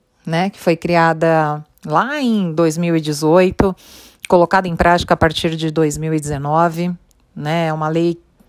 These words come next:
lá criada pelo Banco Central, né, nosso querido Banco Central.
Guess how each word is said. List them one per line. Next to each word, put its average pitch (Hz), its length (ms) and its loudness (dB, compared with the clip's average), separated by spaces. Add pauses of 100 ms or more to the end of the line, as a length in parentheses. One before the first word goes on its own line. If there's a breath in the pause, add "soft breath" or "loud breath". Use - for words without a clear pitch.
(300)
lá 180 200 2
criada 202 320 2
pelo 214 180 4
Banco 185 380 0
Central, 147 560 2 (100)
né, 165 180 2
nosso 156 300 0
querido 156 560 0
Banco 143 340 2
Central. - 460 -2